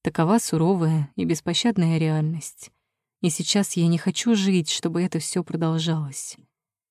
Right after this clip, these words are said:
Я и так потеряла слишком много, но теперь не хочу терять и его. "Не смей отпускать!" рычит Дэнни, протягивая мне вторую руку, которой он держался за искореженный дверной косяк.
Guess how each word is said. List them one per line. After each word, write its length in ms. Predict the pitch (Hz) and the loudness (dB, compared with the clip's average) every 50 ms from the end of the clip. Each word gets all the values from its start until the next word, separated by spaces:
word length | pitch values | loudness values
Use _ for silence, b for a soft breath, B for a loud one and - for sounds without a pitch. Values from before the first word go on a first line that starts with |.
| _ _ - | _ _ 2
Я 140 | 180 190 208 | 4 6 6
и 80 | 214 | 6
так 240 | - - 247 - - | 6 4 2 2 2
потеряла 500 | - 208 - - 202 202 208 208 196 196 | -2 -4 0 0 2 2 2 2 2 0
слишком 580 | 196 - - 190 196 214 202 - - - 190 180 | 0 -2 -2 0 2 2 2 0 0 2 2 4
много, 480 | 175 175 175 180 170 156 151 151 160 | 4 4 4 4 4 2 2 0 0
но 120 | 156 156 151 | 0 0 -2
теперь 400 | - - - - 208 214 208 175 | -2 -6 -2 2 2 4 4 4
не 140 | 160 170 | 2 2
хочу 400 | 151 - 196 185 - - - 226 | 2 0 -2 -2 -2 -2 -2 -2
терять 500 | 202 - - 180 - 185 190 185 - - - | -2 0 -2 -2 0 0 0 0 -2 -6 -4
и 80 | - | -2
его. 640 | 190 185 185 180 185 180 170 185 190 196 165 139 139 - _ _ _ _ _ _ _ _ _ _ _ _ _ _ _ _ _ _ _ _ _ _ - | 0 2 2 2 2 0 0 0 0 0 0 -2 -4 -8 _ _ _ _ _ _ _ _ _ _ _ _ _ _ _ _ _ _ _ _ _ _ 0
"Не 200 | 175 165 170 165 | 2 4 4 4
смей 500 | - - - 190 190 208 226 233 226 220 | 2 4 4 6 8 8 8 8 8 6
отпускать!" 920 | 208 - - 220 214 - - - - - 220 202 180 156 - - - - - _ _ _ _ _ _ _ _ _ _ _ | 4 2 0 -2 -2 -2 -4 -4 0 4 4 4 4 2 0 -4 -8 -10 -14 _ _ _ _ _ _ _ _ _ _ _
рычит 440 | - 180 180 151 - - 185 160 165 | 2 2 2 4 4 2 2 2 2
Дэнни, 300 | 160 180 196 208 196 170 | 4 4 6 6 6 6
протягивая 680 | 156 - 180 165 - - 196 175 185 165 175 170 175 | 4 2 0 0 0 0 0 0 0 2 2 4 4
мне 220 | 175 175 175 180 175 | 4 4 4 2 2
вторую 540 | - - - 190 190 196 202 185 170 170 | 0 0 0 2 2 4 4 4 4 4
руку, 480 | 165 180 208 214 - - 170 165 151 143 - | 4 4 2 2 2 0 0 0 0 0 -4
которой 300 | - - 233 240 233 220 | 0 2 4 6 6 6
он 160 | 208 196 196 | 6 6 4
держался 580 | 175 175 175 170 170 185 196 196 - - - 170 | 4 2 0 0 2 2 0 0 0 -2 -2 0
за 160 | 165 170 170 | 2 2 2
искореженный 640 | 160 - - 180 170 180 185 190 175 170 160 160 160 | 2 0 0 0 0 2 2 2 2 2 2 2 2
дверной 360 | 165 170 165 165 170 170 160 | 2 0 2 2 2 0 0
косяк. 580 | - 175 156 - - - 160 156 156 - - | -2 -4 -4 -4 -4 -4 -4 -4 -4 -8 -14